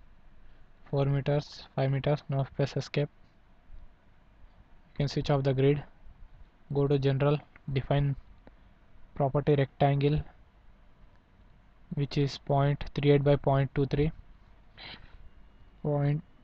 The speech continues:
three eight by point two three. Add, close, assign to the entire structure,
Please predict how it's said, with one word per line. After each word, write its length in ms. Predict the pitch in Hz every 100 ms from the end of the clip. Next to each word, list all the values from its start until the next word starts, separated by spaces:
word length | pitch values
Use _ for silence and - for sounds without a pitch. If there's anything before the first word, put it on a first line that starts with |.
| -
three 320 | 180 160 165
eight 160 | 175 190 - - - - - - - - - - - - - - - - - - - - 214
by 420 | 175 151 147 143 -
point 360 | 143 139 143 - -
two 140 | 139 139
three. 200 | 139 160 - - - - - - - - - - - - - - - - - - -
Add, 320 | 151 139 139 - -
close, 400 | 143 139 - - - - - - - -
assign 300 | 147 143 143
to 120 | 147
the 80 | 143
entire 340 | 139 131 147
structure, 520 | - 143 - - 143